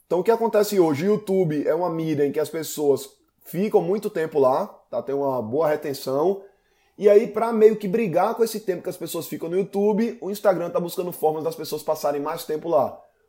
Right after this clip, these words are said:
Porque se eu passo uma hora no YouTube vendo vídeo, eu deixo de estar uma hora no Instagram.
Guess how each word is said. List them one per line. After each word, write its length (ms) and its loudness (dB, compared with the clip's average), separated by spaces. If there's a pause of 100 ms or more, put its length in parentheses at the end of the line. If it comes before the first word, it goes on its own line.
Porque 420 2
se 140 4
eu 80 8
passo 680 0
uma 260 0
hora 260 8
no 100 0
YouTube 440 0
vendo 260 -4
vídeo, 560 -2 (400)
eu 160 12
deixo 420 10
de 120 -2
estar 400 -2
uma 180 0
hora 220 4
no 100 -2
Instagram. 540 2